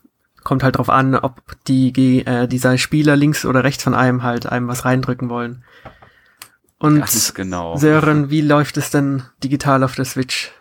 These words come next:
Speaker 1: genau ab?
Speaker 2: Ähm, es läuft, äh, gar nicht so schlecht. Also man muss, äh, dazu sagen, ähm, äh,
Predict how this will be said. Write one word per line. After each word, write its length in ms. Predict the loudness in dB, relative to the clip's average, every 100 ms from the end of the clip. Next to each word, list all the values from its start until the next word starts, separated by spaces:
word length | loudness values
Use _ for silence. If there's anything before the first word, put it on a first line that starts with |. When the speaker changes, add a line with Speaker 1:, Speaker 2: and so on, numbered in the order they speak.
| -12
Speaker 1:
genau 280 | -8 -6 -6
ab? 280 | -10 -14 -20 _ _ -2
Speaker 2:
Ähm, 1040 | 2 4 4 4 4 2 0 -6 -6 -10 _ _ _ _ _ _
es 220 | -10 -8
läuft, 520 | -2 2 2 0 -6 -4
äh, 560 | 0 2 4 2 0
gar 180 | -2 -2
nicht 160 | -4 -10
so 80 |
schlecht. 460 | -6 -2 -2 -2 -2
Also 320 | -2 -2 -4
man 140 | -4 -4
muss, 260 | -6 -10
äh, 80 | -2
dazu 460 | 2 2 0 -8 -4
sagen, 420 | 0 2 0 -2
ähm, 600 | 2 4 2 -2 -8 -12 -16 _ -18 -18 _ _ _ _ _ _ -6
äh, 720 | 0 4 6 6 4 4 2